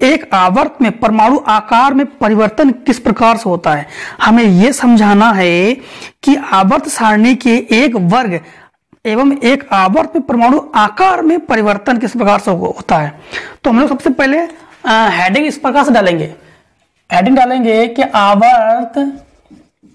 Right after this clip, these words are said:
सारणी में, आवर्त सारणी में,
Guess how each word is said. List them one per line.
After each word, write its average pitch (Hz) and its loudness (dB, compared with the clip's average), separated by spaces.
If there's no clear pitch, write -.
सारणी 220 2
में, 247 2
आवर्त 214 2
सारणी 226 2
में, 220 2